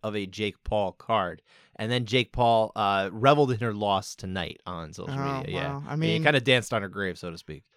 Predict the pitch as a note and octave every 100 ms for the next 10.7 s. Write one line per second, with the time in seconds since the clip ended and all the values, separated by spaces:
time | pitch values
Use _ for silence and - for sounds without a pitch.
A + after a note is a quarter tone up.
0 | _ E3+ G3+ G3+ F#3 F#3 E3 B2+ - _
1 | D3 - - F#3 E3+ C#3+ A2+ - G2+ F#2+
2 | - - _ C#3+ D#3+ D3 C#3 - B2+ -
3 | B2+ C#3+ D3 B2 - - A2 - A#2+ A#2
4 | B2 C3+ D3 - D#3 A3+ - _ - E3
5 | F#3 - D3+ B2 B2+ B2+ C3+ C3 C#3+ C#3
6 | C3+ - D3+ E3 E3 E3 _ _ A2 -
7 | C3+ A#2+ C3+ B2 B2 C3 B2+ B2+ A#2+ -
8 | B2+ B2 C#3 _ _ - D3+ D3 D3+ A2+
9 | G#2+ G#2+ _ _ _ - A#2 - - A2+
10 | A2+ G#2 F#2+ G#2+ F#2+ -